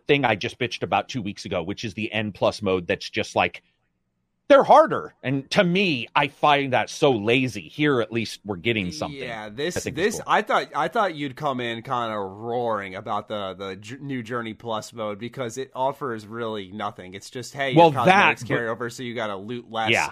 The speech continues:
Speaker 2: And I'm
Speaker 1: That's
Speaker 2: just like,
Speaker 1: dumb.
Speaker 2: "All right." <laughs>
Speaker 1: That's dumb. That's dumb.
Speaker 2: Yeah.
Speaker 1: I do like the grid thing, though. I do like that. I think
Speaker 2: It's
Speaker 1: that
Speaker 2: just
Speaker 1: that adds
Speaker 2: weird
Speaker 1: something.
Speaker 2: because once you beat the game, they let you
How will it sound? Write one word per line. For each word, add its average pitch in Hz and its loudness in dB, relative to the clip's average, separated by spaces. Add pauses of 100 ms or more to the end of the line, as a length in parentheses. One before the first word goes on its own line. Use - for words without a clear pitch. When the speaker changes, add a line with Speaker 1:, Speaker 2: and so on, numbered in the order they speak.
Speaker 2:
And 95 -20
I'm 95 -12
Speaker 1:
That's 175 4
Speaker 2:
just - -10
like, - -8
Speaker 1:
dumb. 123 4
Speaker 2:
"All 113 -8
right." 92 -12 (200)
<laughs> 165 -10
Speaker 1:
That's 165 4
dumb. 104 2 (120)
That's 151 4
dumb. 117 2
Speaker 2:
Yeah. 110 0
Speaker 1:
I 147 6
do 165 -2
like 147 2
the 147 -8
grid 107 -4
thing, 87 -6
though. 73 -10 (200)
I 147 2
do 147 -2
like 107 2
that. 65 -8
I 117 0
think 123 -6
Speaker 2:
It's 123 -4
Speaker 1:
that 120 4
Speaker 2:
just 104 2
Speaker 1:
that - -
adds - -4
Speaker 2:
weird 196 -4
Speaker 1:
something. 120 -8
Speaker 2:
because 113 -10
once 123 -8
you 147 -12
beat 135 -8
the 120 -10
game, 120 -6
they 107 -4
let 110 -4
you 104 -8